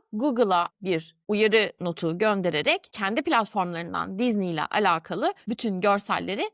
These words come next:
kaldırmasını talep etti. Burada Marvel karakterlerinden Star Wars karakterlerine, Pixar karakterlerine kadar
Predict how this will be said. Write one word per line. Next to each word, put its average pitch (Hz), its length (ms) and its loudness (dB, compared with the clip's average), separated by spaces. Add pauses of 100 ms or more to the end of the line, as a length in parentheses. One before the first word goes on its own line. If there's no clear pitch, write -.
kaldırmasını 180 680 0
talep 135 300 -4
etti. - 360 -14 (140)
Burada 233 280 0
Marvel 233 420 2
karakterlerinden 214 840 0
Star 220 280 0
Wars 190 280 0
karakterlerine, 170 760 0
Pixar 220 440 -2
karakterlerine 170 720 -2
kadar 240 340 0